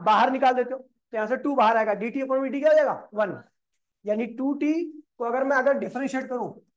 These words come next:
तो भैया टू क्या होगा? बाहर आएगा, डीटी upon वीटी।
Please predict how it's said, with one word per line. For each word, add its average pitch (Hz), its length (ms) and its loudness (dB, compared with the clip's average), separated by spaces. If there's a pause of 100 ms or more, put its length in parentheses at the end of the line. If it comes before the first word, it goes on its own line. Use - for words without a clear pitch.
(1800)
तो 247 40 -4
भैया 277 200 0
टू 311 220 0
क्या 359 160 4
होगा? 311 180 4
बाहर 254 260 6
आएगा, 320 200 2
डीटी 269 260 -2
upon 302 220 -2
वीटी। 302 400 0